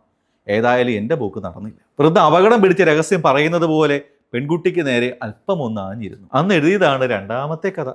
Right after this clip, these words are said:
ഇപ്പോൾ പെൺകുട്ടിക്ക് വൃദ്ധയോട് കൂടുതൽ താല്പര്യം തോന്നി. എന്തായിരുന്നു അത്? പെൺകുട്ടി ചോദിച്ചു. ഒരു സാഹിത്യകാരി,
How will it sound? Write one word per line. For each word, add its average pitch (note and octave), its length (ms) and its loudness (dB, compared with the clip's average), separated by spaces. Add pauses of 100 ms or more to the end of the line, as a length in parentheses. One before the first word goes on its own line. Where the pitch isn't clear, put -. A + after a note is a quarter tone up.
(140)
ഇപ്പോൾ G3+ 260 2
പെൺകുട്ടിക്ക് C3+ 460 -2
വൃദ്ധയോട് A#2+ 340 0
കൂടുതൽ A#2+ 600 0
താല്പര്യം G2 460 -10
തോന്നി. F2 240 -20 (440)
എന്തായിരുന്നു B2 520 -4
അത്? A2+ 240 -14 (460)
പെൺകുട്ടി G2+ 300 -10
ചോദിച്ചു. G#2 480 -8 (840)
ഒരു A3+ 120 4
സാഹിത്യകാരി, F3+ 840 4